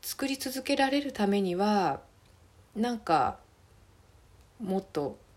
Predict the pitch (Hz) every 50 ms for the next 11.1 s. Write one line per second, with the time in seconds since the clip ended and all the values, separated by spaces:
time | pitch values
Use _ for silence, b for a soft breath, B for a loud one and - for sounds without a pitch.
0 | _ - - 180 175 175 175 170 165 165 165 165 165 156 147 151 156 156 151 147
1 | 143 143 160 196 214 214 - - 240 247 226 190 165 156 151 151 151 143 139 135
2 | 151 147 - - - - - 214 214 208 196 185 175 - B B B B B B
3 | B B B B - 226 240 226 - 277 277 240 190 147 143 - 165 165 170 160
4 | 175 180 170 160 143 135 131 123 127 131 123 - B B B B B - - 233
5 | 226 214 - - 247 247 240 233 220 - 233 226 233 233 240 233 233 240 226 220
6 | 220 214 214 - 240 226 - - - - - - - - - - - 208 233 233
7 | 220 233 233 - 240 226 - - 233 220 214 214 214 214 208 - 240 233 - -
8 | - 220 214 214 214 220 220 214 214 214 214 214 214 214 - 208 208 220 226 220
9 | - - 180 175 196 208 214 208 - - - 190 196 196 196 - - - 202 202
10 | 185 196 196 196 202 - 208 202 214 190 175 165 170 180 185 180 170 160 - -
11 | 196